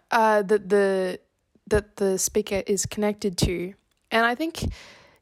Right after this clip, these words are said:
yeah, it's really important. Like, it also, there's, like, some sensory imagery, tactile imagery of, like, she gets under your skin, just, like, showing how,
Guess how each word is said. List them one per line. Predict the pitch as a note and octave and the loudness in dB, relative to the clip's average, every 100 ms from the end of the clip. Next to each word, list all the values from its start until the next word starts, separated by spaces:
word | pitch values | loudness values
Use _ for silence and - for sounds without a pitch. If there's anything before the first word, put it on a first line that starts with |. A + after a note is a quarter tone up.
| - | -6
yeah, | A#3 C4 G3+ - | 2 2 2 -4
it's | B3 A3 - - | -6 -2 -4 -4
really | G#3 B3 A#3+ | 0 2 2
important. | A3 - A3 G#3+ G3+ | -2 0 0 0 -2
Like, | A3+ A3+ - _ _ _ _ - | 0 -2 -4 _ _ _ _ 0
it | A#3+ | 2
also, | A#3+ - B3+ A#3 | 2 2 2 2
there's, | G#3+ G#3+ A3 | 2 0 0
like, | G#3 | -4
some | - G#3 G3 F#3+ | -4 -6 -6 -8
sensory | - A3 G#3+ G#3 G3+ | -4 -4 -2 -4 -4
imagery, | G3+ F#3+ F3 | -6 -6 -6
tactile | F3+ - G3+ G3+ | -4 -2 0 -2
imagery | - F#3+ F3+ G3 F3+ | -2 -4 -4 -4 -2
of, | F#3 F3+ - | -4 -4 -8
like, | F3+ - | -8 -8
she | - G#3+ | -8 -4
gets | G#3+ G3+ | -2 -2
under | G#3 G3 | -2 -4
your | F#3 | -4
skin, | - - G3+ G3+ G3 G3 _ - - - - _ - | -4 -4 -2 -2 -4 -8 _ -20 -20 -20 -20 _ -4
just, | A#3 - | -2 0
like, | A3+ A3+ | 0 0
showing | - A3 A3 G#3+ | 0 0 0 -4
how, | - G#3+ G3 F#3+ F#3 | -4 0 0 0 -4